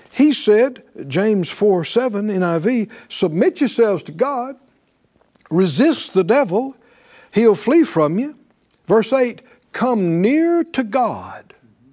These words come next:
and he will come near to you."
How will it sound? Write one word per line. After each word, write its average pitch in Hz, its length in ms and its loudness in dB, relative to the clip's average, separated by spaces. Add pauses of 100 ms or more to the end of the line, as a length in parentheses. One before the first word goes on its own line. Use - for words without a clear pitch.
(840)
and 170 200 0
he 233 160 2
will 170 200 2
come 160 380 -2
near 180 440 2 (220)
to 151 120 -2
you." 120 380 -6